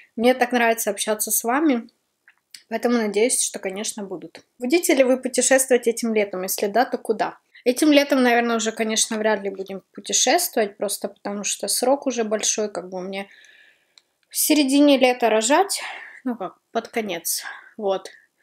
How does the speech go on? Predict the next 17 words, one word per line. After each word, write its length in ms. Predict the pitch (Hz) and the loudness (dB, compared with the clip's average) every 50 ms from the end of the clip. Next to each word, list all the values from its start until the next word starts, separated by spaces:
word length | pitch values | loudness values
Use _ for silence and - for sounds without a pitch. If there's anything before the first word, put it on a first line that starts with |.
| _ - - - - _ _ _ _ _ _ _ - _ - | _ -20 -20 -20 -20 _ _ _ _ _ _ _ -20 _ -4
Но 480 | 233 226 247 262 269 277 277 254 - - _ _ _ _ _ - - _ _ _ _ _ _ _ _ _ _ _ _ _ _ _ _ _ _ _ _ _ _ _ _ _ _ _ _ _ _ _ | -2 0 2 4 4 4 4 2 0 -10 _ _ _ _ _ -20 -20 _ _ _ _ _ _ _ _ _ _ _ _ _ _ _ _ _ _ _ _ _ _ _ _ _ _ _ _ _ _ _
под 140 | 226 - | -12 -12
конец 360 | - - 233 233 247 247 247 - | -6 -6 -4 -2 -2 -2 -2 -2
середины, 680 | - - 240 233 233 214 214 214 214 202 185 180 175 | -2 -2 -2 -2 -4 -6 -8 -10 -10 -10 -10 -12 -14
или 100 | 175 - | -14 -14
как 240 | - - - _ - | -16 -18 -18 _ -20
это 140 | - - 202 | -16 -16 -16
можно 300 | 190 190 190 - - 208 | -16 -14 -18 -18 -16 -14
сказать? 420 | - - - - - - 214 214 - | -14 -14 -14 -16 -14 -14 -14 -14 -14
Ну, 60 | - 247 | -16 -8
короче, 360 | - 269 254 247 247 - 220 | -2 -2 -2 0 -2 -4 -6
под 180 | - 220 - | -8 -10 -8
конец 420 | - - 233 240 240 233 240 - - | -6 -6 -2 -2 -2 -4 -4 -4 -4
июля, 480 | 247 220 214 233 240 233 202 185 175 165 | -4 -4 -2 -2 0 2 2 2 2 0
если 240 | - - - - - | -2 -6 -8 -8 -10
всё 180 | - - 190 | -10 -8 -8
хорошо. 600 | 202 - 208 202 196 196 - - 208 185 185 - | -8 -6 -6 -4 -4 -4 -4 -4 -4 -6 -6 -8